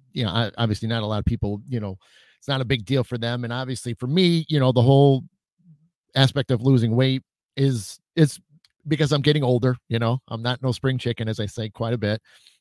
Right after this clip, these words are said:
And I'm trying to get to the point where, you know, my health is a little bit more in order, you know, being in my mid forties, uh, you know, you, I don't wanna, <laughs> I don't wanna,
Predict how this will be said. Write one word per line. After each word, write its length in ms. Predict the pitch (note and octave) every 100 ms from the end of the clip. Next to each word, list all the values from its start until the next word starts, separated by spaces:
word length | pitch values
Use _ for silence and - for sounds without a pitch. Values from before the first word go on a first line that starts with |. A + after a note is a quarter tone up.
| _
And 380 | B2+ B2 A#2+ G#2+ - _ -
I'm 80 | C#3
trying 240 | B2+ F#3+ G#3+
to 40 |
get 140 | D#3+ D3+
to 80 |
the 80 | C3+
point 260 | A2+ C3+ A#2
where, 520 | A#2 A#2+ A#2+ A2+ G#2+ -
you 80 | B2
know, 100 | G#2+
my 140 | G2+
health 200 | A2+ C3
is 120 | B2
a 40 | A#2
little 200 | B2 B2
bit 160 | A#2+
more 240 | A#2+ A#2+ G#2+
in 60 | F#2
order, 400 | D#3 F3 D#3+ D3+ _ _ _ _ _ _ _ _ -
you 140 | C3+
know, 80 | A#2+
being 280 | C#3+ D#3 D3
in 80 |
my 120 | C#3 B2+
mid 200 | C3 A2
forties, 540 | B2 A#2+ C3 C3+ - -
uh, 180 | A2+ A2+
you 140 | A#2+ A#2
know, 80 |
you, 520 | A2+ A2+ A#2+ B2 B2 A2 _ _ _ _ _ _ _ _
I 60 | C3+
don't 180 | E3 D#3+
wanna, 400 | D#3 D#3+ C3 F#2 -
<laughs> 140 | - -
I 100 | D#3
don't 140 | D#3
wanna, 280 | D#3 D3